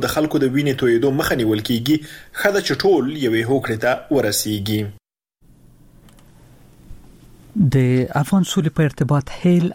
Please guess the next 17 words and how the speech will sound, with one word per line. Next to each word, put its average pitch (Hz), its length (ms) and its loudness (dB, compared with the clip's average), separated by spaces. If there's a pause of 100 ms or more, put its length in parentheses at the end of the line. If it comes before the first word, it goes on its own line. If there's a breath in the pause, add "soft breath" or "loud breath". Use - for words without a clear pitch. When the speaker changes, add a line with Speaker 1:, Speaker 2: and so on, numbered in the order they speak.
(100)
Speaker 2:
امریکایي 127 460 2
ورځپاڼې 143 520 0 (120)
په - 100 -2
خپله 139 200 0 (120)
تازه 120 240 2
ګڼه 120 360 0
کې 107 120 -2 (640 loud breath)
تر 127 160 2 (100)
دې 180 100 4 (140)
سرلیک 127 500 0
لاندې 107 240 4
یوه 104 180 4
لیکنه 104 300 0
خپره - 380 -2
کړې 104 260 2
ده. 101 80 -2 (480)
د - 20 2